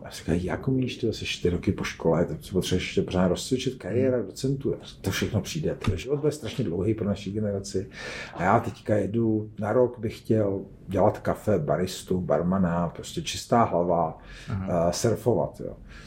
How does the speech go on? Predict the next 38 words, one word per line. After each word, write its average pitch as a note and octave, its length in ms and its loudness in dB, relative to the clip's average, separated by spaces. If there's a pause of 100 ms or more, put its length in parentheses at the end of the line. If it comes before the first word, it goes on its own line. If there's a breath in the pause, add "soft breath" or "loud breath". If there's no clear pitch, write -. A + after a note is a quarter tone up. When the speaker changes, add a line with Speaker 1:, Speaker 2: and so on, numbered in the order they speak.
(220 loud breath)
Speaker 1:
No B2 120 2
a E3+ 40 8
když F3 100 4
přišel F3+ 280 0
desátý, D3 440 0
tak C3+ 100 -4
už - 80 -12
jsem C#3 80 0
jako B2+ 140 2
pochopil, A#2 320 0
že G#2 80 2
to G#2+ 60 2
tak A#2 100 2
prostě - 300 0
je. F#2+ 340 2
Teď B2+ 120 -4
mi D#3+ 80 4
zrovna C#3+ 220 2
odchází A#2 520 0
nějaká F#2+ 280 0
úplně G2 180 2
super G2+ 320 -4
doktorka, G2+ 480 0
která D#2 280 -2
je G2+ 60 -2
před - 220 -8
profesurou G#2 760 2
a F#2+ 40 0
říká, G2+ 200 -2
„Ještě A2 200 2
když F#3 100 2
budu E3+ 140 -2
ta A#2+ 140 0
profesorka F#2+ 680 0
úplně F2 220 0
takhle F2+ 180 0
jako F2+ 180 -2
vysoko“, - 380 -6